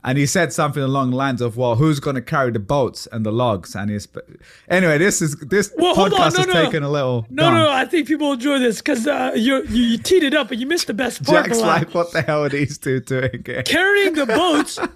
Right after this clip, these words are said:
Speaker 1: <laughs>
Speaker 2: during buds is, is if you ever
Speaker 1: Oh, it's part
Speaker 2: watch,
Speaker 1: of the
Speaker 2: uh,
Speaker 1: thing,
Speaker 2: on
Speaker 1: yeah, yeah.
Speaker 2: Discovery, if you watch the Hell Week on Discovery, YouTube Hell Week,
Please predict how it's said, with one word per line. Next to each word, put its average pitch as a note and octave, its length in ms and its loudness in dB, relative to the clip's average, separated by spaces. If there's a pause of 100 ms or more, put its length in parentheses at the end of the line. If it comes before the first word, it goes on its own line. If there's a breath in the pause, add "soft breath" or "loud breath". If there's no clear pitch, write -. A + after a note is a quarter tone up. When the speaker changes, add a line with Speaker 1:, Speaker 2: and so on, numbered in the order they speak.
Speaker 1:
<laughs> - 240 -10
Speaker 2:
during D#4 480 2
buds C#4 400 0 (140)
is, G3+ 420 -4
is B3+ 300 -2
if A3 120 0
you C4+ 80 2
ever D#4 140 2
Speaker 1:
Oh, C#4+ 60 6
it's A#3 80 2
part A#3 220 2
Speaker 2:
watch, A#2+ 160 0
Speaker 1:
of - 40 -2
the B3 60 -2
Speaker 2:
uh, A#3+ 100 0
Speaker 1:
thing, - 140 -2
Speaker 2:
on - 0 -
Speaker 1:
yeah, - 60 2
yeah. - 20 4 (140)
Speaker 2:
Discovery, D4+ 580 2 (100)
if G#3+ 140 -2
you C#4 200 0
watch B3+ 440 0
the A#3+ 100 -2
Hell G#3+ 300 0
Week D#4+ 320 2
on G#3+ 220 -2
Discovery, G#3 580 -2 (280 soft breath)
YouTube C#4+ 520 4
Hell A3+ 220 0
Week, D#4 280 2